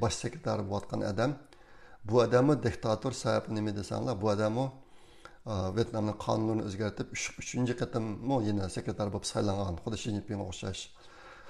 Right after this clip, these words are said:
<coughs> Бу җәһәттә Си Цзиньпинга охшашлыгы аят күп кәм бу адамның. Әмма кесел сәбәбеннән, ә, хезмәтеннән, ә, дәваланыш өчен, ә,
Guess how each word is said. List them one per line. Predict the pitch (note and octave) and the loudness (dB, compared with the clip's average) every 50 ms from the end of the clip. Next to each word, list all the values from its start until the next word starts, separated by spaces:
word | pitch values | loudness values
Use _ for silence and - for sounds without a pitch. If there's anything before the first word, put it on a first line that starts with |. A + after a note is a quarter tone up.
| - | -12
<coughs> | - - - - - - - - - - C6+ - - - C3+ A#2+ | -10 -8 -6 -6 10 12 12 12 12 12 12 12 12 12 12 12
Бу | C3+ C3+ | 10 10
җәһәттә | C3 C#3 C3+ - - D3 | 12 12 12 12 10 4
Си | - - A#2 | 2 2 2
Цзиньпинга | A2+ A#2+ A2+ - - B2 A#2+ A#2 | 4 4 2 4 2 2 4 4
охшашлыгы | G2 - - A2+ G2 - - G#2+ G#2+ G#2 | 2 2 -2 -4 -4 -2 -2 0 2 0
аят | G2+ - - | 0 -2 -2
күп | - A#2+ A#2+ - | -2 -4 2 4
кәм | C3+ A2+ G#2 G2+ | 4 4 4 2
бу | G#2+ G2 | -2 -4
адамның. | F2+ F#2+ F#2 F#2+ G#2 B2+ C3+ - - - - - - - - - - - - | -4 -4 -2 -2 -2 -4 -4 -6 -12 -18 -20 -20 -20 -20 -20 -20 -20 -18 -8
Әмма | - G#2 G2+ G2+ F#2+ - - | -4 -2 0 0 0 -2 -4
кесел | - A2 - B2 G#2 - | -4 -4 -2 -2 -2 -2
сәбәбеннән, | - - G2 F#2+ F2 - - A#2+ A2 G2+ F#2+ - - - - - - - - - - - - - - - - - - - - - - - - - - - | 0 0 0 0 -2 -4 -6 -4 -4 -4 -4 -6 -10 -16 -20 -20 -20 -20 -20 -20 -20 -20 -20 -20 -20 -20 -20 -20 -20 -20 -18 -18 -18 -18 -20 -20 -14 -6
ә, | B2 A2 - - | -6 -6 -4 -4
хезмәтеннән, | - B2+ B2 A#2+ A#2 A#2+ B2 A#2 A#2+ B2+ B2 A2+ A2 G2+ | -2 2 2 2 4 2 2 4 4 4 4 2 2 0
ә, | - - G#2+ F#2+ - A2 | -2 -2 -2 -2 -2 -2
дәваланыш | G2 A2 G#2+ G#2+ A2 A2 A2+ A#2 A#2+ A#2 - - - | 4 6 8 8 8 8 8 6 4 2 -2 -6 -8
өчен, | - - - - - C#3+ B2+ A2+ G2+ F2+ D#2 - - - _ _ _ - - - - - - - - | -10 -10 -10 -4 0 2 2 2 2 -2 -4 -10 -16 -20 _ _ _ -20 -20 -20 -20 -20 -20 -14 -8
ә, | A#2 A2 G2 F#2+ F#2+ F#2 F#2+ | -4 -2 0 0 0 0 -2